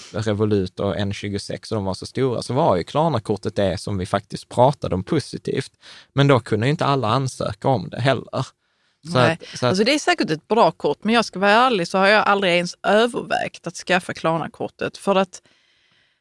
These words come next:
Speaker 2: så detta låter ju väldigt ytligt, men de har ju reklam med såna här afghanhundar som fönas och sånt där. Att
Speaker 1: Ja.
Speaker 2: det är smooth payment.
Speaker 1: Ja.
Speaker 2: Och i det kan jag, alltså jag älskar afghanhundar, det är inte det.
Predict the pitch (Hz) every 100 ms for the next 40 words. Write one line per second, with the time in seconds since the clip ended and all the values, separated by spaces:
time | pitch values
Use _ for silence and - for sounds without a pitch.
0 | _ - 185 202 - 185 196 - 160 180
1 | 233 - - 226 - 294 254 - - 233
2 | 180 _ _ _ _ 214 233 294 208 196
3 | 170 175 - 294 190 196 233 233 185 -
4 | - 190 143 151 160 160 147 165 180 175
5 | - 175 214 214 - - 175 - 175 -
6 | - 190 - _ - 131 175 - - 202
7 | 131 123 - - 185 - - - 196 -
8 | - _ - 123 - _ _ _ _ _
9 | _ _ _ _ _ - 269 311 - 254
10 | 262 - 262 - 277 262 262 220 - 190
11 | 277 339 - - 170 185 - 233 160 160
12 | 156 185 247 262 - - 196 92 123